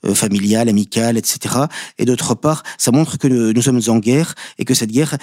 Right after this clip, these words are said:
elle fait des morts, et pas simplement des morts, euh, d'un point de vue métaphorique, hein, ou virtuel, mais des morts véritables, euh, parce que être dans la dissidence, quand on, quand on est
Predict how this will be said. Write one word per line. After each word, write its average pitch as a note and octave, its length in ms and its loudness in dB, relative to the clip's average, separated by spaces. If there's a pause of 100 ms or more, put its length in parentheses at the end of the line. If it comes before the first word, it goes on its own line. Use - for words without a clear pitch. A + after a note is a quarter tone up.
(120)
elle A#2+ 100 -2
fait B2+ 120 0
des A#2 100 2
morts, C#3+ 240 2
et A#2 40 -4
pas B2+ 120 -4
simplement B2 400 2
des A2+ 100 0
morts, A#2+ 360 2
euh, G#2+ 60 -2 (280)
d'un A2 100 2
point A2+ 120 2
de A2+ 60 2
vue A#2+ 40 4
métaphorique, A#2 640 -2
hein, A2+ 140 2
ou G#2+ 100 4
virtuel, B2+ 500 0 (280)
mais A#2+ 100 2
des A#2 100 0
morts B2+ 180 0
véritables, B2+ 580 -2 (300)
euh, A2+ 60 -4
parce - 280 -2
que A2 580 2 (140)
être C3 240 -2
dans B2+ 100 0
la B2 100 0
dissidence, B2+ 500 -2
quand A2+ 160 -10
on, A2+ 120 -4
quand A2 180 -8
on A#2 100 2
est A#2+ 160 4